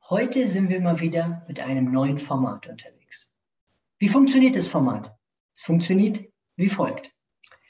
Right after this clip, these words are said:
Felix sitzt gemütlich, denkt sich, „Och,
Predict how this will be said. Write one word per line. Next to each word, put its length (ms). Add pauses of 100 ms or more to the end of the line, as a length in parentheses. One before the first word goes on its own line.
(420)
Felix 500
sitzt 240
gemütlich, 840 (640)
denkt 260
sich, 400
„Och, 280